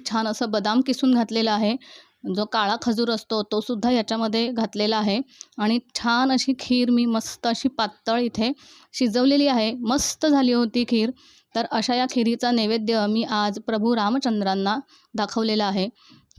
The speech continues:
तर आपण सर्वप्रथम देवांना आपल्या घरच्या मान देतोच, तर त्याच्याप्रमाणे मी देव्हाऱ्यासमोर एक नैवेद्य दाखवते आहे आणि त्याच्यानंतर प्रभू रामचंद्रांचं जिथे मी पूजा मांडलेली आहे,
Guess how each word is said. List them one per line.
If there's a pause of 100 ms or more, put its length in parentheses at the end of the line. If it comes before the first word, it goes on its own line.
तर
आपण
सर्वप्रथम
देवांना
आपल्या
घरच्या
मान
देतोच,
तर
त्याच्याप्रमाणे
मी (400)
देव्हाऱ्यासमोर
एक
नैवेद्य
दाखवते
आहे (640)
आणि
त्याच्यानंतर
प्रभू
रामचंद्रांचं
जिथे
मी
पूजा
मांडलेली
आहे,